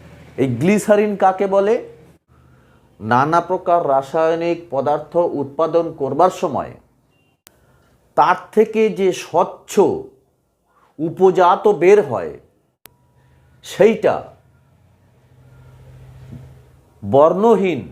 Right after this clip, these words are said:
এবং থকথকে এবং মিষ্ট স্বাদের তরল পদার্থ, তাকে বলা হয়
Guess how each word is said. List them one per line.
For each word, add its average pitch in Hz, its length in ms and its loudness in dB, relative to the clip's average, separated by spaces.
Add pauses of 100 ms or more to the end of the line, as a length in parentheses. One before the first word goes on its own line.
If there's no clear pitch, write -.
(720)
এবং 151 300 2 (640)
থকথকে 202 680 0 (600)
এবং 156 300 2 (1600)
মিষ্ট 214 380 2 (180)
স্বাদের 156 340 2 (680)
তরল 208 420 6
পদার্থ, 151 420 -4 (420)
তাকে 139 260 -4
বলা 170 280 0
হয় 180 140 -2